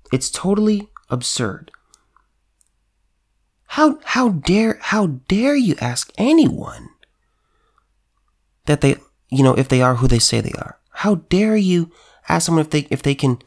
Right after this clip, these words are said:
certify it? How dare you ask someone to prove that they are who they say that they are?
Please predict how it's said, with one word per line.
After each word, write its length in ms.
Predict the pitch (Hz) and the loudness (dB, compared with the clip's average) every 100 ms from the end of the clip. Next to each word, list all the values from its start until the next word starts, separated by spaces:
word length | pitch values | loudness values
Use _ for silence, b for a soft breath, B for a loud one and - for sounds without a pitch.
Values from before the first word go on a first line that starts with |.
| - | -6
certify 560 | - 147 151 - - | -2 0 -2 -4 -12
it? 180 | - - - _ | -10 -14 -16 _
How 260 | - 214 247 _ - | -6 -6 -6 _ 0
dare 440 | 311 381 427 415 | 2 2 0 2
you 320 | 294 107 98 - | 0 0 -6 -8
ask 240 | 117 - | -10 -6
someone 460 | - - - - - _ _ _ _ _ _ _ _ _ _ _ _ _ - | -6 -6 -12 -20 -20 _ _ _ _ _ _ _ _ _ _ _ _ _ -6
to 100 | 131 | -6
prove 340 | - 151 143 | 0 4 4
that 120 | 131 | 4
they 140 | 127 127 | 0 0
are 240 | 120 117 | -2 -2
who 160 | 113 117 | -2 -2
they 120 | 107 | -2
say 240 | - 113 | -2 -4
that 140 | 110 - | -6 -8
they 160 | - | -12
are? 380 | 90 - - - | -12 -16 -20 -20